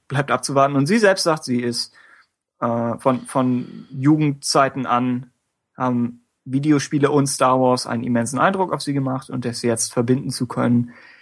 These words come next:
ist die Erfüllung eines Traums, um sie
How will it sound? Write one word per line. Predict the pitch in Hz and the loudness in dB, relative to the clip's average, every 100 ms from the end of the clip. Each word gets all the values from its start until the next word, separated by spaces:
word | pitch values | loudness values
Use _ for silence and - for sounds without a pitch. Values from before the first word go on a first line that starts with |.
| _ - | _ 0
ist | 151 - - 160 | 2 2 -4 -4
die | 156 | 0
Erfüllung | 170 165 185 190 180 | 2 2 2 2 0
eines | 175 170 | -4 -4
Traums, | - 185 - 127 - | 0 0 0 -8 -2
um | 123 | -2
sie | 123 123 120 | 2 4 4